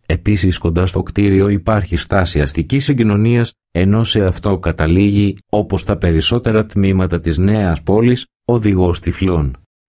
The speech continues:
Η είσοδος στο κτίριο είναι υπερυψωμένη, αλλά υπάρχει ράμπα πρόσβασης με κλίση έξι κόμμα πέντε τοις εκατό. Όλες οι πτέρυγες,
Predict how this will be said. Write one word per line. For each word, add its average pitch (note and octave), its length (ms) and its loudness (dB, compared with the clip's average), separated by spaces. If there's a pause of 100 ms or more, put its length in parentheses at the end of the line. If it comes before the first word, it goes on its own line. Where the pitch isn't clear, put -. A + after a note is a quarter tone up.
Η F#2+ 200 2
είσοδος G2+ 440 -2
στο F2+ 180 -4
κτίριο F#2+ 480 2
είναι F#2 280 2
υπερυψωμένη, F2 960 0 (200)
αλλά F2+ 260 2
υπάρχει F#2+ 560 0
ράμπα G2 380 2
πρόσβασης F2+ 680 -2
με F2 140 0
κλίση B2+ 420 0
έξι A#2+ 300 -2
κόμμα G#2 400 -2
πέντε G#2 280 -2
τοις - 160 -6
εκατό. C#2+ 460 -4 (320)
Όλες B2 400 2
οι A2 80 2
πτέρυγες, G#2 640 0